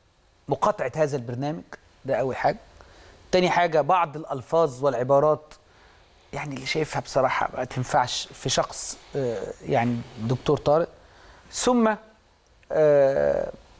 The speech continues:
يتحدث عن ملاحقة قضائية وشيء من هذا القبيل. أنا مش شاغلني كل هذه الأمور،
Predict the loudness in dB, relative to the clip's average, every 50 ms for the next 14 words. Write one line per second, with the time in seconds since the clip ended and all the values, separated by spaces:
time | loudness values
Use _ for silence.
0 | -20 -20 _ _ 0 0 2 2 2 0 0 0 -2 -2 0 0 0 2 2 2
1 | 2 2 0 -2 -4 -4 -4 -4 -2 -2 -2 -2 0 2 2 2 2 0 -2 -4
2 | -2 -2 -2 -2 -4 -4 -4 -4 -6 -6 -2 0 0 2 2 2 2 2 2 4
3 | 4 4 4 4 4 2 2 4 4 4 4 2 -2 -2 -4 -4 -6